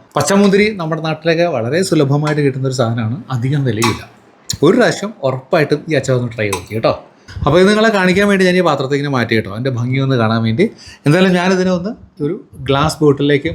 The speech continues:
മാറ്റേണ്ട പരിപാടിയിലേക്ക്. ഗ്ലാസിൻ്റെയോ സെറാമിക്കിൻ്റെയോ എന്ത് അച്ചാറാണോ നമുക്ക് ഉപയോഗിക്കാം കേട്ടോ. അലുമിനിയത്തിൽ സൂക്ഷിക്കാൻ പാടില്ല, അറിയാലോ. അപ്പോൾ ഈ അച്ചാർ വേണമെങ്കിൽ ഒരാഴ്ച വരെയൊക്കെ പുറത്തിരിക്കും കുഴപ്പമില്ലാണ്ട്. പിന്നെ അധികം നാൾ ഉപയോഗിക്കണമെങ്കിൽ ഉറപ്പായിട്ടും ഫ്രിഡ്ജിലേക്ക് തന്നെ വെക്കാം കേട്ടോ, കാരണം ഫ്രൂട്ട് കൊണ്ടാണ് നമ്മൾ ഉണ്ടാക്കിയിരിക്കുന്നത്. അപ്പോൾ പെട്ടെന്ന്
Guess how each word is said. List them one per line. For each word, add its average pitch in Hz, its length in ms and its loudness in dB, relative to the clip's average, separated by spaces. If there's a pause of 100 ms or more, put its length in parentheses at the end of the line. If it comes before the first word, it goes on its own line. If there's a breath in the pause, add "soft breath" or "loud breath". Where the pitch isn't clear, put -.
മാറ്റേണ്ട 123 360 -2
പരിപാടിയിലേക്ക്. 101 520 -8 (180)
ഗ്ലാസിൻ്റെയോ 139 600 2 (220)
സെറാമിക്കിൻ്റെയോ 139 680 0
എന്ത് 123 140 -4
അച്ചാറാണോ 127 360 0
നമുക്ക് 123 200 2
ഉപയോഗിക്കാം 113 320 2
കേട്ടോ. 135 140 2 (340 loud breath)
അലുമിനിയത്തിൽ 180 500 4
സൂക്ഷിക്കാൻ 143 400 -6
പാടില്ല, 110 280 -2
അറിയാലോ. 110 280 -2 (280 loud breath)
അപ്പോൾ 180 180 2
ഈ - 80 6
അച്ചാർ 226 220 2 (140)
വേണമെങ്കിൽ 208 320 0 (220)
ഒരാഴ്ച 214 420 0
വരെയൊക്കെ 214 300 2
പുറത്തിരിക്കും 185 420 2
കുഴപ്പമില്ലാണ്ട്. 160 520 -2 (180)
പിന്നെ 170 180 -4 (480)
അധികം 170 300 4
നാൾ 202 180 0
ഉപയോഗിക്കണമെങ്കിൽ 170 600 -4
ഉറപ്പായിട്ടും 165 440 -4
ഫ്രിഡ്ജിലേക്ക് 139 440 2
തന്നെ 135 160 0
വെക്കാം 113 140 -2
കേട്ടോ, 104 160 -4
കാരണം 139 220 -4
ഫ്രൂട്ട് 160 280 0
കൊണ്ടാണ് 147 200 0
നമ്മൾ 113 180 0
ഉണ്ടാക്കിയിരിക്കുന്നത്. 101 520 -8
അപ്പോൾ - 120 -8
പെട്ടെന്ന് 156 260 -6